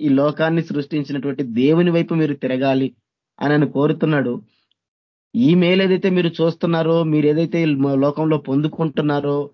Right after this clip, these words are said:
మీరు ఏవైతే గాలిని పీల్చుతున్నారో, ఆహారాన్ని తీసుకుంటున్నారో, మీరు ఏదైతే ఈ లో-, ప్రకృతి నుంచి పొందుతూ ఉన్నారో, అవన్నీ దేవుడు అనుగ్రహించినవే.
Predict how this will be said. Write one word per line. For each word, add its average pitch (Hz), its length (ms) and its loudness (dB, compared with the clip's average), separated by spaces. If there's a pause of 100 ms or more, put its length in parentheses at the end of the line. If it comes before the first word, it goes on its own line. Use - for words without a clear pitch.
(580)
మీరు 139 140 2
ఏవైతే 160 680 2
గాలిని 151 300 0
పీల్చుతున్నారో, 147 600 -2
ఆహారాన్ని 147 480 0
తీసుకుంటున్నారో, 139 680 -2
మీరు 135 200 0
ఏదైతే 139 260 0
ఈ 147 100 -2
లో-, 139 220 0
ప్రకృతి 135 480 -4
నుంచి 147 200 -2
పొందుతూ 139 380 -2
ఉన్నారో, 127 400 -2 (400)
అవన్నీ 180 440 4
దేవుడు 170 360 4
అనుగ్రహించినవే. 147 960 0